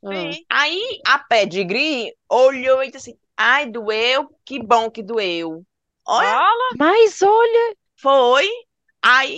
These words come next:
Speaker 3: em vez de ter dito, "Ô, desculpa", né? Não.
Speaker 1: Aham.
Speaker 3: Aí eu não sei o que foi que a brasileira também falou,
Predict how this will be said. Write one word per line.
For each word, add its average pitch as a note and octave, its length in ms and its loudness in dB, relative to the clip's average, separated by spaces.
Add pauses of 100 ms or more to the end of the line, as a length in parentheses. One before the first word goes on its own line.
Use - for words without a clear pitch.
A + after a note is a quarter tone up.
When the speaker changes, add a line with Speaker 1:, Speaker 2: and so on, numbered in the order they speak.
(140)
Speaker 3:
em G4 140 -4
vez G4 180 0
de D4 60 -10
ter D4 140 0
dito, B3 180 -2
"Ô, E4 240 2
desculpa", C#4+ 600 -4
né? B3 180 -4 (220)
Não. G#3+ 280 2
Speaker 1:
Aham. G#3+ 220 -2 (240)
Speaker 3:
Aí F4+ 220 0
eu B4+ 140 0
não G#4 100 -4
sei - 300 0
o A#3+ 40 -4
que B3 140 -8
foi G#3 200 -6
que G3+ 80 -4
a F#3+ 60 -2
brasileira D3+ 480 -4
também C3 420 -14 (280)
falou, F#3 720 2